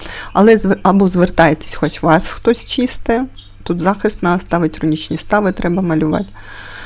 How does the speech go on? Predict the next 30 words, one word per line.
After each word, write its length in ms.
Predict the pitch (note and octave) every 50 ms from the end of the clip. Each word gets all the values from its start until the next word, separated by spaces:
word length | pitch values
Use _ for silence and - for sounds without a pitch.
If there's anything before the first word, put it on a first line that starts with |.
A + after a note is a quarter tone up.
| - - - - - - - - - - - - - - - - - - -
Або 200 | - G3+ G#3+ A#3
чистіть 360 | - C4 B3+ - - A#3 -
самі. 420 | - B3 B3 A#3 G#3+ F#3 E3+ F3+ - - - - - - - - - - - - - -
Так, 400 | - F3+ D#3+ C3 - - - - -
прибираю 400 | - - G3 G3 G#3 G#3 G3 F3
весь 160 | F3+ F3+ - -
негатив, 600 | F#3 E3+ F3+ F3 - - A3+ B3 C4+ - - - - - - -
знімаю, 480 | G3 F#3+ - G3 G3 F#3 F3 E3 D3 D#3+
нулюю, 360 | D#3+ E3 E3 E3+ G3+ A#3 A#3+
все 240 | A3+ - - F#3 F3
зле, 200 | F3+ F3+ F3+ E3+
лихе, 380 | D#3 D3 D3+ - - G3 A3 B3 A#3 -
повертаю 440 | - F3 F3+ - - - E3 E3 D#3
тому, 220 | - D#3 D#3 D3
хто 180 | D3 - - D#3
робив, 340 | E3 E3 F3+ G3 A#3 - -
тому, 220 | - E3+ D#3+ D#3
хто 180 | - - - D3+
заказував, 520 | - E3 D#3+ - G3 G#3 A3 A3 F#3+ E3+
не 100 | E3+ E3+
на 120 | F3+ F3
переклад, 440 | - - - - - - G3+ G#3 G#3+ -
не 120 | - F3 F3
на 100 | E3+ D#3+
закольцовку, 640 | E3 F#3+ - - D#3 - - - G#3+ - - -
по 140 | D#3+ - E3+
Верховному 520 | D#3+ D#3+ - - E3+ E3 D#3+ D#3+ D#3 D#3
суду, 320 | D#3 - - A3 A3 - E3+
та 120 | - -
буде 220 | F3+ F3+ D#3 -